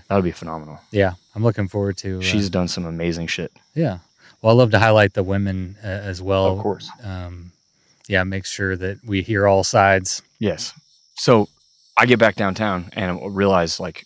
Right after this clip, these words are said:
Speaker 1: all right, these people are headed back. And, dude, the storm front was coming. We were watching it. And when, when the storm front showed up,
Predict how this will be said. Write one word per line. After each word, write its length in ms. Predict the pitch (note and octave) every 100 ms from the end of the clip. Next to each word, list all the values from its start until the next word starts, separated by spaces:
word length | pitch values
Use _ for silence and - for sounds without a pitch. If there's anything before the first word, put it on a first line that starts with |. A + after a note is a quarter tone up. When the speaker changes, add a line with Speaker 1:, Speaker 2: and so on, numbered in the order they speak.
| _
Speaker 1:
all 80 | G2+
right, 80 | F2
these 100 | E2+
people 220 | G2+ F2
are 40 | F2
headed 200 | E2+ D#2
back. 400 | F#2+ E2+ - - _ _ _ _
And, 160 | F#2 F2
dude, 160 | F#2+
the 60 | -
storm 240 | - G#2
front 200 | G2+ F#2
was 100 | -
coming. 340 | - G#2+ E2+ E2
We 60 |
were 100 | E2+
watching 300 | F2 G2 F#2
it. 120 | E2 -
And 160 | F#2 F2
when, 160 | E2
when 140 | G2 E2+
the 80 |
storm 320 | D#2 - A2 G#2+
front 220 | F#2 -
showed 180 | F#2 F#2
up, 220 | A2+